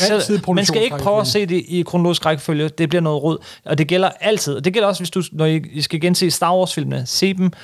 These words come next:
Speaker 2: i produktionsrækkefølgen.
Speaker 1: Det gælder alle andre bogserier.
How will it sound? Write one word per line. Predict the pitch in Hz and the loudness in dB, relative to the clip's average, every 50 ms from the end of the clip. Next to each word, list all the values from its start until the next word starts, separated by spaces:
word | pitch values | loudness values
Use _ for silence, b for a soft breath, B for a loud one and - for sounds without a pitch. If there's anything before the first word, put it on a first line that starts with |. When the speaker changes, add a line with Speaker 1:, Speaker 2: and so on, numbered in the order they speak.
| B B B B _ | B B B B _
Speaker 2:
i | - 160 151 151 151 - | -2 0 0 0 -2 -4
produktionsrækkefølgen. | - - 151 151 135 - - 139 123 - - - 117 120 - - 117 110 110 120 | -4 0 0 0 0 0 -4 -6 -6 -6 -8 -8 -8 -8 -6 -6 -6 -4 -2 0
Speaker 1:
Det | 156 160 151 151 139 | 0 2 2 2 2
gælder | - 156 147 143 | 2 0 0 0
alle | - - 147 160 160 | -2 -2 -2 -2 -2
andre | - 143 151 | 0 -2 -4
bogserier. | 127 117 - 135 135 135 - - 160 143 139 127 117 113 | -4 -2 -2 -2 -2 -2 -2 -2 -2 -2 -2 -4 -8 -10